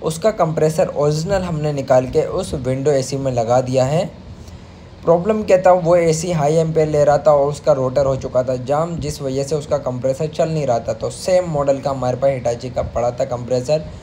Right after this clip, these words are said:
तो हमने split में से निकाल कर विंडो में लगा दिया।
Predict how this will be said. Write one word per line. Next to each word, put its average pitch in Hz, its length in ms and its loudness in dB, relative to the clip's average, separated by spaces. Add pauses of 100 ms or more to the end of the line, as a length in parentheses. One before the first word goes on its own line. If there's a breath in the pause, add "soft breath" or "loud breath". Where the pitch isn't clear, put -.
(380 loud breath)
तो 175 60 6
हमने 165 460 0 (460)
split 175 380 2
में 185 140 4
से 180 140 -2
निकाल 135 360 4
कर 160 220 4
विंडो 147 440 2
में 156 140 2
लगा 127 260 4
दिया। 160 340 0